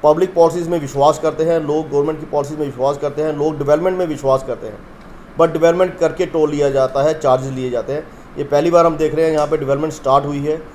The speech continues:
लेकिन लोगों से चार्जेस वसूल करना पहले ही स्टार्ट कर दिए गए। तो उसी के चलते ये एजिटेशन चल रही थी, जेन्युइन थी। अलबत्ता किसी दबाव में आके, किसी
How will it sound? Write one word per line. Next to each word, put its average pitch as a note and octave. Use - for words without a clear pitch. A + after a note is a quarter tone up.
लेकिन C#3+
लोगों C#3+
से D3+
चार्जेस C#3
वसूल C3+
करना C3+
पहले B2+
ही C#3
स्टार्ट B2
कर A2
दिए G#2+
गए। G2+
तो -
उसी A3
के A#3
चलते G3+
ये G3
एजिटेशन D3
चल C#3
रही E3
थी, F3
जेन्युइन E3+
थी। F#3
अलबत्ता E3
किसी F3
दबाव C#3+
में E3+
आके, D#3+
किसी D#3+